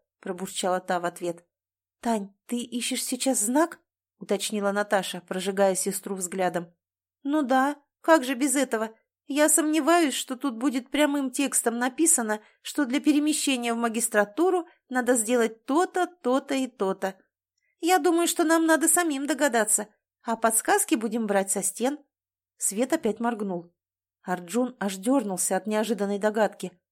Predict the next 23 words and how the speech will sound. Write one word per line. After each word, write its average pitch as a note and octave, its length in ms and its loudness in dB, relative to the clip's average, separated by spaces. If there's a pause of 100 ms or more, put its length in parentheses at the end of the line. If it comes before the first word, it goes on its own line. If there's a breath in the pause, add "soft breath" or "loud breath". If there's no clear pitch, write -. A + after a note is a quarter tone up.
(240)
Его F#3 240 -8
глаза F#3+ 320 0
загорелись. F3+ 640 -4 (600)
«Таня, F#3+ 540 2
ты A3+ 120 -4
просто B3+ 340 0
гений!» A#3 580 0 (200)
возбуждённо F#3 640 -4
заговорил G3 520 0
он, F#3+ 200 0 (220 soft breath)
прикидывая G3+ 580 0
в F3+ 80 -6
уме, G#3 360 -6 (280)
как C#4 180 -2
бы C4 120 0
поудачнее C4+ 840 -2
можно B3+ 360 -2
было C4 200 2
воспользоваться G3 840 0
тем, C4+ 320 -4
что - 220 -4
придумала G#3 500 -2
Таня. E3+ 420 -6